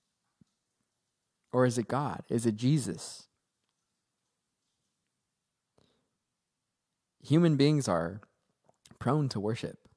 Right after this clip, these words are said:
We, we have this innate desire to, to worship. Now, when we worship things,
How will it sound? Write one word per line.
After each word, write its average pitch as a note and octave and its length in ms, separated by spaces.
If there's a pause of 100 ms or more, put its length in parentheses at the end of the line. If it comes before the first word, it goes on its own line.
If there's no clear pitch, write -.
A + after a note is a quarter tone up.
(1900)
We, G#2+ 240
we G2 180
have C3 220
this B2 180
innate A#2 420
desire G#2+ 520
to, A2+ 280 (320)
to A#2+ 120
worship. C3 500 (2250)
Now, A2+ 260
when A#2 240
we E3 120
worship C3 440
things, F#3 540